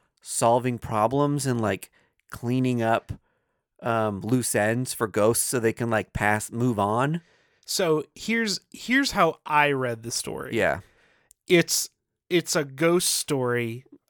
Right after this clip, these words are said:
Speaker 2: on top.
Speaker 1: Yep.
Speaker 2: But the first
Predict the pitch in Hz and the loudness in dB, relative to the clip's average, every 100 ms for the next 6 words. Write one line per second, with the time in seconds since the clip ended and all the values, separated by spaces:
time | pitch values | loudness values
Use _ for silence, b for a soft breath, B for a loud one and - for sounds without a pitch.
0 | - 143 127 - - 110 - - - _ | 0 0 0 -4 -6 -6 -8 -14 -18 _
1 | _ _ _ _ _ 110 107 - _ 170 | _ _ _ _ _ 0 0 -2 _ -14
2 | 156 175 - 147 - 196 180 160 - - | -4 -2 -2 -6 -4 -2 0 0 -6 -10